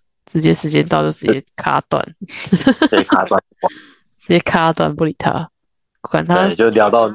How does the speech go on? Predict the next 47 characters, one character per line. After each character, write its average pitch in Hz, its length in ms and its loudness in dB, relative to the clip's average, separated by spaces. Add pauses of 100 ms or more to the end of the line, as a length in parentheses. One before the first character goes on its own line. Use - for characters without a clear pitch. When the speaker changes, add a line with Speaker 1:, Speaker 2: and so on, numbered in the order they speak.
(180)
Speaker 2:
聊 120 140 4
到， 143 200 2
聊 123 180 2
到 139 160 2
你 107 140 -6
觉 123 100 2
得 120 60 4
很 117 100 0
想 107 180 -2
哭 110 200 4
的 95 80 2
时 95 40 -6
候， 101 80 4
就 107 120 0
好， 113 220 0
结 110 180 2
束。 110 260 0 (420)
Speaker 1:
嗯， 170 200 0 (880)
就 233 160 0
不 254 100 2
管 190 160 2
他 208 160 4
有 202 100 2
没 196 60 4
有， 196 240 4
<laughs> - 80 -20
不 254 160 2
管 196 160 4
他 208 120 2
有 202 60 2
没 190 60 2
有 190 100 4
一 190 60 4
个 185 100 4
结 170 320 2
尾、 175 180 4
一 170 60 2
个 170 100 2
段 180 280 2
落， 170 180 2
全 165 160 -2
部 165 100 -6
都 175 100 4
直 - 80 -2
接 151 160 4
卡 143 240 -2
掉。 143 280 -2